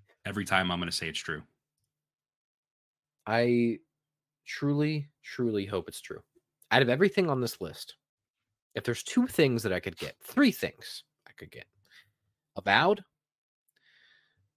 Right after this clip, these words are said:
Speaker 2: Starfield saying that it's running at sixty F P S, and one versus one hundred.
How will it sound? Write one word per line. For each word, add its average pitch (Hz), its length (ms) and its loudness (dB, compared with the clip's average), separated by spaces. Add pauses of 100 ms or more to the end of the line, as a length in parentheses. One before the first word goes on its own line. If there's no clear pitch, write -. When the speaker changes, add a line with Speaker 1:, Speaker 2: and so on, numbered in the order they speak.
(340)
Speaker 2:
Starfield 147 640 4
saying 139 500 2
that 117 120 0
it's 113 140 -8
running 127 220 0
at 139 80 -6
sixty 143 340 -6
F 143 120 -6
P 120 120 -2
S, - 280 -8 (1800)
and 98 380 -6
one 87 180 -8
versus 82 280 -10
one 73 120 -14
hundred. - 280 -18